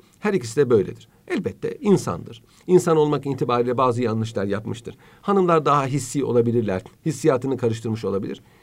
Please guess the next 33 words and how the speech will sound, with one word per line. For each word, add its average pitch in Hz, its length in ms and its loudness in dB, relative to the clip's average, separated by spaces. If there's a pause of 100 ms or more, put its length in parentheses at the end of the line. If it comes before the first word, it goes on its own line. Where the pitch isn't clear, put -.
(100)
Fakat - 280 -4
her 196 160 -2
ikisi 117 380 -10
de, - 60 -12 (500)
her 127 120 -2
ikisi - 260 -8
de 123 140 -8 (420)
Osmanlı 135 440 -2
tarihinde, 90 640 -4 (320)
hatta 113 360 -6
dünya 107 300 0
tarihinde 92 640 -6 (360)
müstesna 135 680 -2 (200)
rol 120 220 2
oynamış, 80 460 -8 (240)
müspet 139 460 -6
rol 135 200 2
oynamış 123 300 -2
iki 123 120 -12
kadındır. 110 500 -6 (260)
Mahpeyker 143 540 -2
Kösem 135 300 -2
Sultan 131 400 -8
ne 180 100 4
olursa 143 380 0
olsun, - 240 -6
ben - 80 -2
onun 123 140 -4
hayatını 110 360 -4
çok - 220 -8
tetkik - 360 -10
ettim. 165 340 -8 (400)
Yani 117 340 0